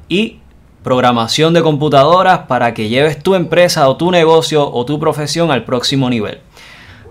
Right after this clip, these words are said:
Aquí estamos, vamos a comenzar. Este programa es muy bueno porque la mayor parte de las personas no pueden comprar un hogar. Y si eres una persona que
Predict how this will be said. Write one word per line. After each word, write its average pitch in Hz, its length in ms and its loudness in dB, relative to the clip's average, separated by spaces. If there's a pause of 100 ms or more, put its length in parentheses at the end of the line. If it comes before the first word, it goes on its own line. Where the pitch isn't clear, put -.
(140)
Aquí 117 200 -2
estamos, 127 420 0
vamos 165 320 4
a 151 60 2
comenzar. 143 540 -2 (200)
Este 139 220 2
programa 190 340 6
es 165 80 2
muy 180 300 2
bueno 117 520 0
porque 143 800 0 (360)
la 139 180 2
mayor 147 320 2
parte 196 260 2
de 180 140 6
las 151 120 0
personas 151 500 -2
no 143 160 -2
pueden 156 260 0
comprar 147 420 0
un 151 140 0
hogar. 151 380 -2 (680)
Y 135 540 -2 (320)
si - 300 0
eres 214 160 4
una 196 180 2
persona 180 640 -2 (1200)
que 131 840 0